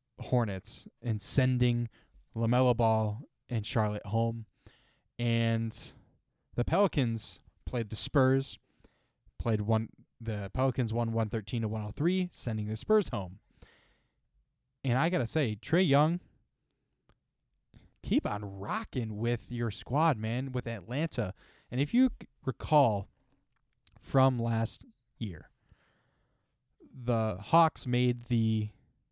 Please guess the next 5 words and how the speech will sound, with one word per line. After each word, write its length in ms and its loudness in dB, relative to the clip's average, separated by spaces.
they 80 -2
made 220 0
their 320 0
division 640 2
championship. 520 -6